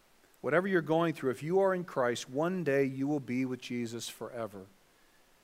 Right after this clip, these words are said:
And not just Jesus, although being with Jesus will not disappoint,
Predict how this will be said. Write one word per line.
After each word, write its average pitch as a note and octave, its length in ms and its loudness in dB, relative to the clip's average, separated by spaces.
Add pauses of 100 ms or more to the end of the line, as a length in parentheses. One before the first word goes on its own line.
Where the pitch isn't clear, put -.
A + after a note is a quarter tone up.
(120)
And B2 200 -4
not F#3 200 4
just E3 280 -4
Jesus, C3 720 -6
although C3+ 180 -2
being E3 240 0
with E3+ 100 -2
Jesus D#3 380 -2
will C#3+ 80 -2
not D3+ 220 2
disappoint, A#2+ 560 -8